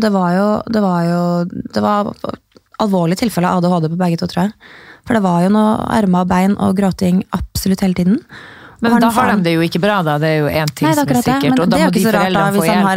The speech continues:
Speaker 1: en far som er litt slepphendt på
Speaker 2: Å,
Speaker 1: hånd-,
Speaker 2: fy faen,
Speaker 1: håndlanken.
Speaker 2: det hadde klikket. Jeg, ja,
Speaker 1: Ja.
Speaker 2: det er helt sant, det. Jeg hadde sikkert blitt hentet
Speaker 1: Ja,
Speaker 2: av
Speaker 1: du
Speaker 2: noen
Speaker 1: hadde
Speaker 2: vakter.
Speaker 1: rett og slett blitt geleidet ut
Speaker 2: Eller jeg
Speaker 1: av
Speaker 2: hadde fått
Speaker 1: flyplass.
Speaker 2: han til å bli hentet. Jeg hadde faen meg fått noen til å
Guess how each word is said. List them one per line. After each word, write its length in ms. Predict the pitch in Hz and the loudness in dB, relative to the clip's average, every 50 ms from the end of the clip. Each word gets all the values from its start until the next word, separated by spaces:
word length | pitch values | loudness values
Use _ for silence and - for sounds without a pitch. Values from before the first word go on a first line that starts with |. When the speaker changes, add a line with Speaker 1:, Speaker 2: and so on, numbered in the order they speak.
| 190 196 | 0 0
Speaker 1:
en 60 | 190 | -2
far 260 | - - 190 185 185 190 - | -2 -2 0 0 0 0 0
som 120 | 220 196 | 0 2
er 60 | 190 | 2
litt 140 | 190 190 190 | 2 0 -2
slepphendt 420 | - 220 196 - - 180 175 175 - - | -2 -4 -4 -2 0 -2 -2 -2 -4 -4
på 80 | - 196 | 0 0
Speaker 2:
Å, 120 | 202 190 202 | 2 2 2
Speaker 1:
hånd-, 420 | 196 190 185 180 180 175 175 175 - | 2 2 2 2 2 2 0 0 -2
Speaker 2:
fy 180 | - 170 180 202 226 240 - | -2 -2 -2 -4 -4 -6 -10
faen, 220 | - - 240 220 | -6 -4 -2 0
Speaker 1:
håndlanken. 380 | 196 185 175 170 147 165 233 277 | 2 2 0 0 0 0 0 0
Speaker 2:
det 80 | 302 - | -2 -2
hadde 440 | - - - 202 - - - 147 127 - | -4 -6 -6 -8 -8 -6 -6 -6 -6 -4
klikket. 300 | - 185 180 - - - | -6 -6 -4 -4 -4 -4
Jeg, 200 | 233 226 226 - 202 | -2 -4 -2 0 -2
ja, 80 | 202 233 269 269 | -2 -2 -2 -2
Speaker 1:
Ja. 80 | - 233 | -2 0
Speaker 2:
det 100 | 233 233 | 0 0
er 40 | 233 220 202 | 0 -2 -2
helt 160 | 262 240 - | -2 -4 -4
sant, 240 | - 240 240 220 - | -2 -2 0 0 -2
det. 100 | - 160 - | -4 -4 -2
Jeg 80 | 196 202 | -2 -2
hadde 180 | 214 196 180 | 0 0 0
sikkert 300 | - - 196 - 143 131 | -2 -2 -4 -4 -4 -4
blitt 160 | 143 165 165 151 | -2 0 0 2
hentet 240 | 135 165 202 233 240 | 2 2 2 2 0
Speaker 1:
Ja, 60 | - | 0
Speaker 2:
av 80 | - | 2
Speaker 1:
du 60 | - - | 2 2
Speaker 2:
noen 120 | - - | 2 0
Speaker 1:
hadde 220 | - - 269 247 | 0 0 0 0
Speaker 2:
vakter. 100 | 240 262 247 240 | 0 0 0 0
Speaker 1:
rett 220 | 226 - - - | -2 -2 -4 -4
og 80 | 247 214 | -2 -2
slett 160 | 220 214 - - | -2 -2 -2 -2
blitt 140 | 220 202 | -4 -2
geleidet 400 | - 226 214 196 175 170 175 190 | -2 0 2 2 2 2 2 0
ut 80 | - - | 0 0
Speaker 2:
Eller 140 | 196 220 214 | 0 0 0
jeg 20 | |
Speaker 1:
av 60 | 220 | 0
Speaker 2:
hadde 180 | 233 - - 202 | 0 0 0 0
fått 160 | 190 202 208 | 0 0 0
Speaker 1:
flyplass. 200 | 208 233 240 - - | 0 0 0 0 0
Speaker 2:
han 200 | 277 262 208 165 | 2 2 2 0
til 180 | - - 160 143 | 0 -2 -2 0
å 20 | |
bli 140 | 151 151 151 | 0 2 2
hentet. 440 | 165 147 151 - - - - 143 - - _ _ _ - - - - | 2 0 0 0 -2 -4 -4 -4 -6 -10 _ _ _ -20 -20 -6 -2
Jeg 100 | 208 214 | 0 0
hadde 180 | 240 226 220 - | 2 0 -2 -4
faen 340 | - - - 233 240 247 | -4 -2 0 0 2 2
meg 120 | 233 - 151 | 0 0 -2
fått 340 | - - - 233 220 180 175 | -6 -4 -2 -2 -2 0 2
noen 240 | 180 196 220 262 262 - | 2 2 2 0 -2 -2
til 120 | - 160 | -2 -2
å 60 | 156 | -2